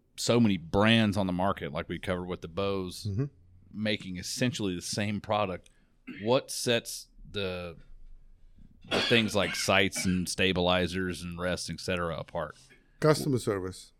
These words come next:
Speaker 2: and R and D. There's, there are companies who, who manufacture the bows and the stabilizers. I would normally keep that together, uh, because they put a lot of money into the, into the R and D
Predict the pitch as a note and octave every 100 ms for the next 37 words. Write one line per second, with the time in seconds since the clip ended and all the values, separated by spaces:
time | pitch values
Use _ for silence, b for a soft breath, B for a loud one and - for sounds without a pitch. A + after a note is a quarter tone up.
0 | _ _ _ _ B B B B B2+ B2+
1 | C3 A#2+ A2+ G#2 E2 - B2+ B2 C3+ B2+
2 | C#3 - C#3+ C#3+ C3+ C3+ - A#2 A#2 A2+
3 | G#2+ A2+ A2+ A2+ A#2+ - A2 F#2+ A#2 A2
4 | - A#2+ B2 A#2 A2+ - b b b b
5 | - C3 B2+ B2 A#2+ C3+ - - - A#2
6 | A2 A2+ A2+ A2+ G2+ _ _ B2+ A2 G#2+
7 | G2+ G#2 G2 A2 C3 - _ _ _ _
8 | _ _ A2+ A2+ A2 A2+ C#3 B2 B2+ B2
9 | B2 G#2+ A#2+ B2+ A#2+ B2 - A2 G#2+ -
10 | - A2+ A2+ G#2+ G#2+ G#2 F#2+ - b b
11 | b b - C3+ B2+ A#2 A#2+ F#2